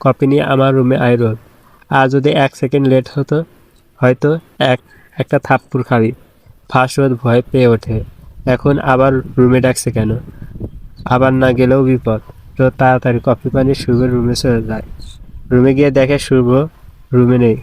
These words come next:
ওয়াশরুমে থেকে পানির শব্দ আসছে, ফ্রেশ হচ্ছে মনে হয়। তোয়ালে দিয়ে মুখ মুছতে মুছতে বের হয়ে শুভ ওয়াশরুমে থেকে।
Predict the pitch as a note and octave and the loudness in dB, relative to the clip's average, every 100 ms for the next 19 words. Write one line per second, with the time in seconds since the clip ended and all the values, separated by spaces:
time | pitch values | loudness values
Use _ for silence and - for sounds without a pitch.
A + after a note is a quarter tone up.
0 | - C3 B2 C#3 C3+ C#3 C3+ - B2+ B2+ | -4 -4 -2 -2 -2 -2 -6 -2 0 0
1 | - C3 B2 B2 A#2 - A#2 - - - | -2 -4 -2 -2 -2 -6 -12 -12 -20 -12
2 | - C3 - C#3+ - C3 B2+ A#2 A#2 - | -2 0 0 -4 -2 -2 -2 -4 -6 -10
3 | - - - C#3+ C3+ C3 B2+ B2+ C3+ D#3 | -16 -20 -4 0 2 2 2 0 0 -4
4 | - - - C3 B2 C#3 - C#3+ C3 - | -16 -14 -4 -2 -2 -4 -4 -4 -4 -2
5 | D3 D#3 _ _ _ _ - - A#2+ A#2+ | -4 -4 _ _ _ _ -20 -6 0 2
6 | B2+ C#3 - - - C3+ C#3+ - B2 C#3 | 2 0 -6 -10 0 0 2 2 2 4
7 | B2+ - C3+ B2+ A#2 A2+ C#3 | 0 0 -2 -2 -2 -4 -6